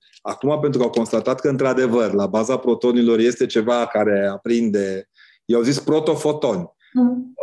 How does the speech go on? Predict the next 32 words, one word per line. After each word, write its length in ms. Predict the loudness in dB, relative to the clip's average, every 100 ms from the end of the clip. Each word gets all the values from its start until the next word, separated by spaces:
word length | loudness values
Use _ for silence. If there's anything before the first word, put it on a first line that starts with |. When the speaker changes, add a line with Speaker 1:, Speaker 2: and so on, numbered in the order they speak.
| -6
Speaker 1:
A 40 |
spus-o 280 | -4 -2 -2
biserica 480 | -2 0 0 2 0
cu 100 | 0
mulți 260 | 0 0
ani 120 | 0 0
înainte, 400 | 0 -2 -8 _ _
cu 80 | -8
Speaker 2:
Mm. 40 | -2
Speaker 1:
foarte 340 | 0 0 -2
mulți 280 | -6 -8 -10
ani 140 | -16 -18
înainte. 220 | -20 _ _ _ _ _ _ _ -20 -18 -6
Deci 160 | -4 0
Speaker 2:
De 60 |
fapt, 220 | 0 2 2
Speaker 1:
se, 240 | 0 -4 -10 _ _
cine 240 | -2 0
cunoaște 460 | 2 2 2 0 -2
Scriptura 360 | 0 0 2
nu 100 | 2
face 260 | 0 -2 0
greșeli 360 | 0 2 0
științifice 680 | 0 -2 -2 -2 -2 0 0
și 160 | 0 0
nu 140 | 0
se, 320 | 0 0 0
nu 140 | 0 -2
se, 420 | -2 -2 -2 -4 -12 _ _ -18
nu 80 | -10
se 120 | -4
încăpățânează. 920 | -2 -2 0 0 0 0 0 -4 -8